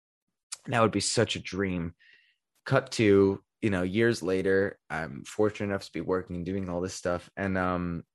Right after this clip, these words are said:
randomly one night I get an email. It was, like, a Thursday evening or something at, like, eight or nine o'clock at night. And I get an email from Patrick Seitz, who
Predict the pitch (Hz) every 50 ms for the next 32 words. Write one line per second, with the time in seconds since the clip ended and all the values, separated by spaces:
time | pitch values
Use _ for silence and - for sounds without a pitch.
0 | _ _ _ _ _ _ - - _ _ - 104 110 117 127 127 117 110 107 95
1 | 90 95 110 120 131 123 113 104 92 92 95 - - - 92 98 95 - 104 98
2 | 95 95 - - 110 113 110 104 90 90 104 117 135 131 - 139 - - 101 95
3 | - - - 127 127 135 139 135 117 95 110 98 98 95 85 - - 101 104 101
4 | 85 - 82 82 80 80 80 76 85 - - 92 85 78 - 87 82 64 78 90
5 | 92 - _ _ _ - 151 147 143 135 127 117 117 110 110 107 104 - - 107
6 | 98 98 - 95 - 95 95 87 82 82 - - _ _ _ _ _ _ _ _
7 | _ _ _ _ _ _ - 120 113 113 107 104 127 117 117 120 135 139 131 120
8 | 107 98 92 - - 98 92 92 90 80 _ - 110 95 95 - - 98 - -
9 | 113 98 85 73 - - - - - - 101 104 101 92 92 87 87 82 -